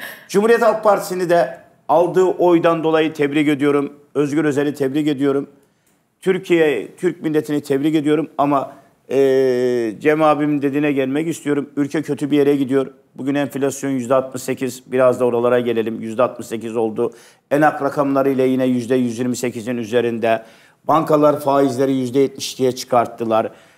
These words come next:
E, petrolün, Brent petrolün varili bugün itibariyle seksen altı doları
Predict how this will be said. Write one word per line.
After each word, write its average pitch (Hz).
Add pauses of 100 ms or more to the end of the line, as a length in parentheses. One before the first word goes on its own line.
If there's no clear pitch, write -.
(160)
E, -
petrolün, 151
Brent 156
petrolün 143
varili 135
bugün 139
itibariyle 127
seksen 131
altı 127
doları 127